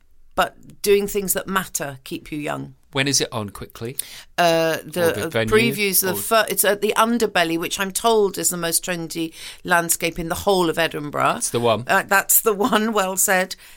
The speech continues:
Speaker 1: first of Edinburgh doing the previews, and then I start, I
Speaker 2: So you'll
Speaker 1: think,
Speaker 2: be there
Speaker 1: on the
Speaker 2: throughout
Speaker 1: seventh.
Speaker 2: August, yeah.
Speaker 1: Oh, I'll
Speaker 2: Throughout
Speaker 1: be,
Speaker 2: August.
Speaker 1: I'll be drinking those hops.
Speaker 2: <laughs> As long as you're not getting thrush from
Speaker 1: Don't.
Speaker 2: <laughs> Ben Elton,
Speaker 1: Don't.
Speaker 2: you're all right.
Speaker 1: I, uh, alas, I don't think he'll be up there this year.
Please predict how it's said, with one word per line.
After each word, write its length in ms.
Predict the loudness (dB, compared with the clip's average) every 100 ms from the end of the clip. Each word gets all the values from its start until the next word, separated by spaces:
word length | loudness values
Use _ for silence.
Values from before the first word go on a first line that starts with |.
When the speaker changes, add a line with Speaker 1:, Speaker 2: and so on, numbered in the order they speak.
| _
Speaker 1:
first 400 | -2 2 2 0
of 160 | -2 -2
Edinburgh 580 | -2 -4 -2 -2 -2
doing 400 | -6 -8 -6 -6
the 60 | -10
previews, 640 | -10 -6 -4 -4 -6 -6 -4
and 80 |
then 160 | -4 -4
I 140 | -6
start, 560 | -4 -4 -4 -6 -6 -8
I 40 |
Speaker 2:
So 100 | -8
you'll 60 | -6
Speaker 1:
think, 20 |
Speaker 2:
be 60 | -4
there 100 | -4
Speaker 1:
on 60 | -2
the 60 |
Speaker 2:
throughout 140 | 0 0
Speaker 1:
seventh. 240 | 0 -4
Speaker 2:
August, 340 | -8 -8 -8
yeah. 240 | -8 -10 -2
Speaker 1:
Oh, 220 | 2 4 2
I'll 220 | 0 2 0
Speaker 2:
Throughout 140 | -2
Speaker 1:
be, 60 | -6
Speaker 2:
August. 280 | -8 -2
Speaker 1:
I'll 140 | 2 2
be 140 | -2
drinking 420 | -4 -4 -6 -8 -6
those 200 | -4 -4
hops. 640 | -8 -10 -10 -6 -4 -4 -8 0
Speaker 2:
<laughs> 0 | 4 4 2 0 2 2 2 2 0 -2 0
As 200 | 0 2
long 120 | 0 0
as 100 | 2
you're 100 | 2
not 60 |
getting 200 | 2 -2
thrush 400 | -2 4 4 4
from 260 | 0 -2 -2 -2 2
Speaker 1:
Don't. 540 | 4 6 6 4 2
Speaker 2:
<laughs> 220 | 0 0 4
Ben 180 | 4
Elton, 320 | 6 4 4 4
Speaker 1:
Don't. 120 | 4
Speaker 2:
you're 60 | 4
all 60 |
right. 240 | 4 2 -2 -18 -6 2
Speaker 1:
I, 120 | 2
uh, 20 | 4
alas, 360 | 2 4 2 0
I 80 |
don't 240 | 0 -2 -4
think 160 | -10
he'll 100 | -10
be 160 | -6 -2
up 160 | -2 -2
there 160 | -8
this 260 | -6 -8 -8
year. 280 | -8 -10